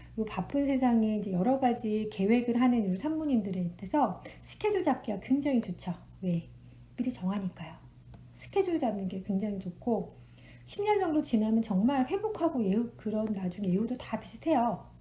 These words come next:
물론 처음에는 당연히 자연분만이 빠르죠. 수술분만은 수술하고 한 실밥 뽑을 때쯤이나 돼, 한 칠 일 정도 지나야지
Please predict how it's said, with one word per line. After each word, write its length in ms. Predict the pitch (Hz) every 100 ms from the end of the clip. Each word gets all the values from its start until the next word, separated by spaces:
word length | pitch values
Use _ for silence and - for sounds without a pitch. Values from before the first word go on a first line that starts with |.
| - - - - - - - - - - -
물론 420 | 233 294 359 349
처음에는 880 | 349 - 440 427 370 339 330 330 330
당연히 520 | - - 208 247 247
자연분만이 600 | 247 208 202 214 214 208
빠르죠. 600 | 208 320 339 269 202 240 - - - - -
수술분만은 800 | - 392 359 320 277 254 254 254
수술하고 580 | 330 339 330 294 269
한 140 | 262 254
실밥 360 | 311 370 381 370
뽑을 240 | 311 269
때쯤이나 520 | 269 254 240 220 214
돼, 140 | 208 185
한 220 | 190 226
칠 200 | - 381
일 120 | 381
정도 260 | 330 262 233
지나야지 840 | - 196 202 190 185 311 285 226